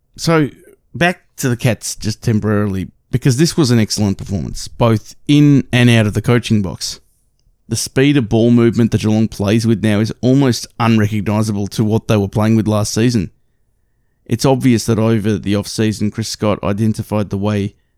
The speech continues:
that they were going to transition the ball, because the way they had been doing it just wasn't getting it done against the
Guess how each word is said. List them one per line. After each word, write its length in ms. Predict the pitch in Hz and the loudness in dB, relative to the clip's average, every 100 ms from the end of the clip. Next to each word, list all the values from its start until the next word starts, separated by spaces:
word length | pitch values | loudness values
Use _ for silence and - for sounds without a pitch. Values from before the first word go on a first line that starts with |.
| - | -16
that 140 | 117 | -4
they 120 | 120 | 0
were 120 | 113 117 | 0 0
going 280 | 120 120 | 0 2
to 60 | 110 | 0
transition 480 | - 123 113 117 117 | 0 0 0 -2 -2
the 60 | |
ball, 480 | 92 107 87 135 151 _ _ _ _ _ - | -2 -4 -2 -4 -6 _ _ _ _ _ -6
because 260 | 127 135 | 0 2
the 80 | 110 | 4
way 180 | 113 120 | 4 4
they 120 | 107 | 4
had 160 | 104 147 | 2 2
been 160 | 143 | 2
doing 200 | 113 120 | 2 2
it 80 | 151 | 0
just 180 | 156 - | -2 -4
wasn't 240 | 151 147 | 0 0
getting 160 | 135 135 | 2 2
it 100 | 120 | 2
done 200 | 123 120 | 2 2
against 340 | 101 113 - | 2 0 -2
the 320 | 120 110 104 | -2 -2 -2